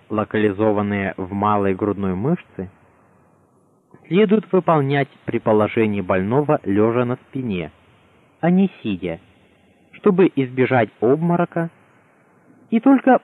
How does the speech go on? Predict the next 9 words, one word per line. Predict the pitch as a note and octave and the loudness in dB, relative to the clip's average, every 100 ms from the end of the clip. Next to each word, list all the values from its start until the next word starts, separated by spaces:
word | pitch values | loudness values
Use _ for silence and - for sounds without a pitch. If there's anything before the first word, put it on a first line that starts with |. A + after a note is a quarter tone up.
| - | 2
после | G#3+ - F3 | 2 2 0
инактивации | C#3 C3+ C3+ - A#2 B2 A#2 - G#2 | 2 0 -2 -2 0 2 0 -2 -10
триггерных | - G#2+ F#2+ F#2+ F2+ - | -10 -12 -6 -6 -6 -6
точек, | D3+ F3+ F#3 - _ _ _ _ _ _ D3+ | -4 -2 -4 -8 _ _ _ _ _ _ -4
находящихся | D#3+ F3+ E3+ G#3+ - G#3 - F#3 | -2 0 0 0 0 -4 0 -2
в | - G#2+ | -2 -2
большой | A2+ A2 - C#3+ | 0 0 0 0
грудной | C#3 B2+ A2+ B2+ | 2 0 0 -4
мышце, | B2+ F#2+ D#2+ _ E2+ | -4 -6 -8 _ -16